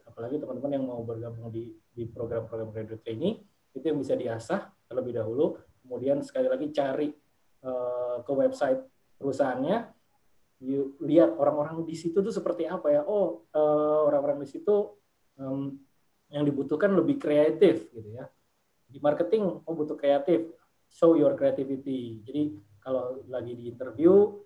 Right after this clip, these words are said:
kasih share ideas. Misalnya ada pertanyaan contohnya gini, em,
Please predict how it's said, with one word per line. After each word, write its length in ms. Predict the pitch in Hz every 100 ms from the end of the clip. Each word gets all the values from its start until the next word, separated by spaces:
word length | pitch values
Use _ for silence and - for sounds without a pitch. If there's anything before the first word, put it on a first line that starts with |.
| _
kasih 320 | - - -
share 280 | - 170 - - - - -
ideas. 720 | 143 135 147 143 135 - - _
Misalnya 400 | - 135 165 143
ada 80 | 139
pertanyaan 400 | 143 151 170 156
contohnya 220 | 151 139
gini, 160 | 127 120 _ _ _ _ -
em, 360 | 151 156 156